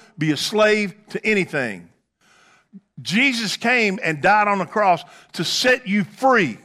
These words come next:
Not for you to go through the rest of your life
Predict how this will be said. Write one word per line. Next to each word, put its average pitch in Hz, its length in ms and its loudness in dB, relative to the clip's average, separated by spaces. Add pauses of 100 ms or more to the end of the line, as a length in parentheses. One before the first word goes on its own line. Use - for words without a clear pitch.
(1800)
Not 214 320 2
for 240 60 -6
you 233 100 -2
to 202 60 -4
go 208 160 2
through 208 160 -4
the 175 100 -4
rest 185 220 -2
of - 80 -12
your 165 120 -2
life 165 340 2